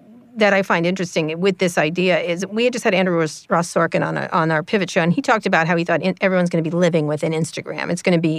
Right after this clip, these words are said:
it for Facebook. That's, no one's gonna use Facebook, or they will, but it will, it will not be the place that the real action happens and where the real advertisers wanna be.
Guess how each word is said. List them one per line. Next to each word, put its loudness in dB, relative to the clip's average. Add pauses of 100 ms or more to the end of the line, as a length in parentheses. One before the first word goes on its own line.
(140)
it -2
for -6
Facebook. -6
That's, 0
no 0
one's 2
gonna 0
use -2
Facebook, -4
or 2
they 2
will, 4
but 0
it -6
will, -4 (520)
it 2
will 4
not 2
be 0
the 0
place -4
that -6
the -2
real 2
action -6
happens -4
and 2
where 2
the -6
real 0
advertisers -4
wanna 0
be. 0